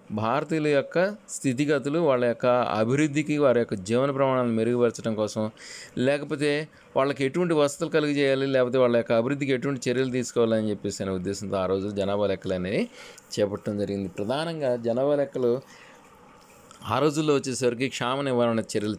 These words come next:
చేపట్టడం కోసం, ఏ ప్రాంతంలో ఎంత జనాభా ఉంది అని చెప్పేసి అనేటువంటి విషయాలు తెలుసుకోవడానికి ఇది ఉపయోగపడిందని చెప్పేసి చెప్పవచ్చు. అంటే, అయితే లార్డ్ మేయో కాలంలోనే మొట్టమొదట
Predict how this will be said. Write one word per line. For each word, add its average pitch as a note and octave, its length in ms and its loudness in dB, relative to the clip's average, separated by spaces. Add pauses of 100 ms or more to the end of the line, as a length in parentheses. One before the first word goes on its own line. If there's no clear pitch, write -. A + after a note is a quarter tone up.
చేపట్టడం G#2 360 -2
కోసం, G2 260 -4
ఏ G#2+ 160 0
ప్రాంతంలో A2 440 -2
ఎంత G2+ 220 -2
జనాభా G#2+ 420 -2
ఉంది G2 260 -2
అని F#2+ 140 -2
చెప్పేసి F#2+ 340 -6
అనేటువంటి F#2 380 -6
విషయాలు F#2+ 400 -4 (460)
తెలుసుకోవడానికి G#2+ 800 -2 (340)
ఇది G3+ 220 -2 (180)
ఉపయోగపడిందని A2 760 0
చెప్పేసి F#2+ 320 -4
చెప్పవచ్చు. F#2 380 -2
అంటే, A2 300 -2
అయితే C3 280 0
లార్డ్ A2+ 340 -4
మేయో A#2+ 240 0
కాలంలోనే A#2 800 0 (380)
మొట్టమొదట C3 720 0